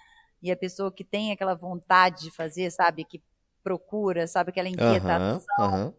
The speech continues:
Speaker 1: Essas são características que, que eu valorizo muito.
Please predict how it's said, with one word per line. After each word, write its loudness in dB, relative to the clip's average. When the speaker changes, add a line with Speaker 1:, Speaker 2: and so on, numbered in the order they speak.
Speaker 1:
Essas -4
são -6
características -6
que, -6
que -10
eu -10
valorizo -10
muito. -16